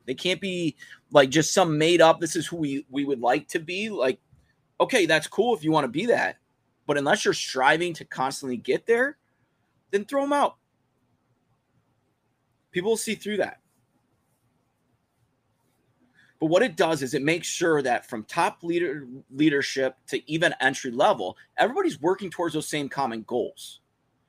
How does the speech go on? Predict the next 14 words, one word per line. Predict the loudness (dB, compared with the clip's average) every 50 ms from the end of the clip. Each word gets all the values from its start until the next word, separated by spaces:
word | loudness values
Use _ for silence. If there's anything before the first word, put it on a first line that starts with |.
| _ _ _ _ _ _ _ _ _ _ _ _ _ _ _ -2
Everybody | 0 2 2 0 0
shares | -2 -2 0 2 2 2 2 2
that, | 0 0 0 0 -2 -2
that | -2 -2 -2 -4 _ -2
bigger | -2 0 2 0 0
purpose. | -2 _ -6 -4 -4 -4 -4 -6 -10 -12 -12 -16 -18 -20 _ _ _ _ _ _ _ _ _ _ _ _ _ _ _ _ _ _ _ _ _ _ _ _ _ _ _ _ _ _ _ _ _ _ -10 -6
We | -2 -2 -2
want | 0 2 2 4 2 2 2
our | 2 2 2 2 0
clients | -4 -6 -2 0 0 2 0 -2 -4 -6
to | -6 -4
have | -2 0 0 -2 -2
trust | -6 -6 -2 0 0 0 -2 -6 -8
in | -8 -8 -8